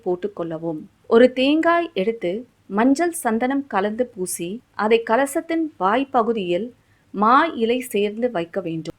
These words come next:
அம்பாளின் முகம் வைத்திருப்பவர்கள் முகத்தை வைத்து புடவை, நகைகள், ஜடை ஆகியவற்றை வைத்து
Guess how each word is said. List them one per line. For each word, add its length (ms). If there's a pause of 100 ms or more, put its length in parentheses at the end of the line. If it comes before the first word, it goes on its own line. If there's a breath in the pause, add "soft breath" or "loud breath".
அம்பாளின் 640
முகம் 320
வைத்திருப்பவர்கள் 840 (200)
முகத்தை 640
வைத்து 520 (160)
புடவை, 600
நகைகள், 600 (240)
ஜடை 380
ஆகியவற்றை 680
வைத்து 420